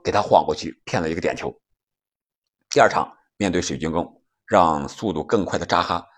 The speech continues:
在他面前轻松的完成射门。我们都知道，范戴克在一对一防守的时候，喜欢和门将做配合，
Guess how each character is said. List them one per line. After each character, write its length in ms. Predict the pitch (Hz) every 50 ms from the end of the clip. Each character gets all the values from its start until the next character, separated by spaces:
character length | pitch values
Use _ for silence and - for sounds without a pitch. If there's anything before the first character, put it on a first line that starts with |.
| _ _
在 120 | - 98
他 120 | 92 - 90
面 200 | 92 92 78 71
前 260 | - 69 67 - - -
轻 320 | - - - 120 113 110
松 120 | 110 101 98
的 80 | 85
完 140 | 67 67 73
成 100 | 73 71
射 140 | 67 - 76
门。 180 | 62 58 55 _ _ _ _ _ _ _ _ _
我 60 | -
们 100 | 82 85
都 80 | 90 90
知 120 | - 92
道， 200 | 90 78 - - - - - - - _ _ _ - -
范 200 | 180 160 143 135
戴 120 | 143 131
克 220 | 113 - 160 135
在 160 | 110 113 104 98
一 160 | 95 131 131
对 180 | 127 139 113
一 80 | 110 120
防 320 | 117 - - 90 110 135
守 140 | 127 - -
的 80 | 73 73
时 100 | - 78
候， 220 | 76 73 - - _ _ _ _ _ _
喜 360 | - - - - 104 95 90
欢 240 | 80 76 98 104 104
和 480 | 92 - 104 104 110 117 - - - _ -
门 400 | 98 87 80 80 95 113 143 -
将 480 | - - 202 160 113 78 62 - - - -
做 100 | 110 98
配 160 | - - 104
合， 260 | 73 78 71 - -